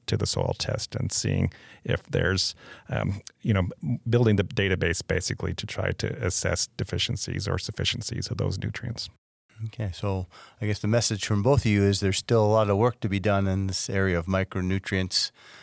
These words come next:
Speaker 2: uh, and that work is continuing. Let's go on to the next question. This one for Dave. Um, could someone discuss enhanced nitrogen and rainfall efficiency from continued direct seed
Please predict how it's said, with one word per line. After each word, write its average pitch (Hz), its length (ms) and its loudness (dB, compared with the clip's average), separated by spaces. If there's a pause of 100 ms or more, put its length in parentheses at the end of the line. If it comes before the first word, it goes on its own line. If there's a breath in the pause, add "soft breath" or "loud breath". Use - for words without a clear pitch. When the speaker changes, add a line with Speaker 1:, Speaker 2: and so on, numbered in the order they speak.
(260 loud breath)
Speaker 2:
uh, 90 360 -2
and 92 200 -2
that 92 180 -2
work 92 300 -2
is 95 400 0 (280)
continuing. 92 640 0 (1400 loud breath)
Let's 160 180 4
go 185 140 6
on 170 120 6
to 165 100 6
the 139 80 6
next 143 240 4
question. 151 500 6
This 147 160 4
one 139 280 4 (100)
for - 140 -2
Dave. 135 460 4
Um, 123 360 6 (460 soft breath)
could - 180 2
someone 226 480 6
discuss 180 500 6
enhanced 139 640 4
nitrogen 127 720 4
and 110 200 4
rainfall 120 500 4
efficiency 107 640 0
from 107 280 0
continued 147 720 2
direct 117 380 2
seed 104 440 2